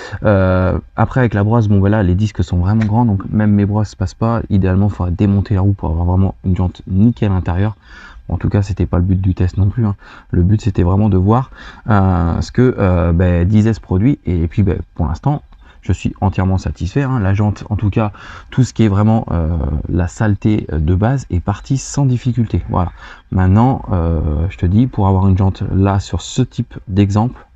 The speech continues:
une jante nickel, il faudra vraiment démonter la jambe, venir, euh, balancer, hein, des bons produits hyper agressifs, je pense, à mon sens.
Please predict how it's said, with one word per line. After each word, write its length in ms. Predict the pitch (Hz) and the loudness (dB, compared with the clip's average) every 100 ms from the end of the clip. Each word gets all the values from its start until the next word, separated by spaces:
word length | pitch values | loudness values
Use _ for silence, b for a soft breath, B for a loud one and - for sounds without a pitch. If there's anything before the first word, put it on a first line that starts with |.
| 104 | -2
une 120 | 92 | 0
jante 220 | 85 - | 0 2
nickel, 440 | 110 120 123 123 - B B B B | 4 4 2 -2 -4 B B B B
il 100 | 120 | 0
faudra 400 | 104 110 92 101 - | 2 2 2 0 0
vraiment 400 | 98 98 95 90 | 0 2 2 0
démonter 380 | 127 123 107 101 | 0 2 0 0
la 140 | 92 90 | -2 0
jambe, 240 | 104 104 - | 0 0 0
venir, 320 | 98 98 87 B B B - | 0 0 -2 B B B -6
euh, 180 | 87 85 - - _ _ - | -4 -4 -6 -12 _ _ -6
balancer, 480 | 92 95 95 - 98 | 0 2 0 0 0
hein, 140 | 80 - | 0 -4
des 140 | 87 | -2
bons 220 | 90 113 | 0 2
produits 440 | 110 - 98 95 - - | 2 0 0 0 -2 -2
hyper 340 | 101 107 101 - | -2 0 -2 0
agressifs, 560 | 95 98 95 - - - 110 | -2 0 -2 -6 -20 -10 -2
je 140 | 95 | 0
pense, 320 | - 98 92 | 0 -2 -2
à 40 | 90 | 0
mon 140 | 87 | 0
sens. 320 | 98 123 - | 0 -4 -6